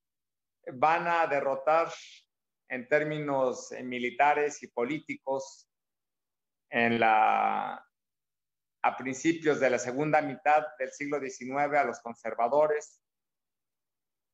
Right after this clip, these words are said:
Van a imponer un gobierno liberal encabezado por el presidente Ignacio Comonfort.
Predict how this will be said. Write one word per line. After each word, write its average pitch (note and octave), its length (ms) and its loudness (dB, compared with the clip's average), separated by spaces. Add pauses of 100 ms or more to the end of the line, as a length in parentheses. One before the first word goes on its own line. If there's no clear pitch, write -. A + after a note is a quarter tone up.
(560)
Van C3 240 2
a D3+ 60 0
imponer C#3 420 0
un D3+ 160 -2
gobierno C#3 500 2
liberal C#3 640 0 (960)
encabezado B2+ 720 0
por A#2+ 180 0
el A2 140 -6
presidente A#2+ 880 -4
Ignacio B2 400 -6
Comonfort. D3 560 0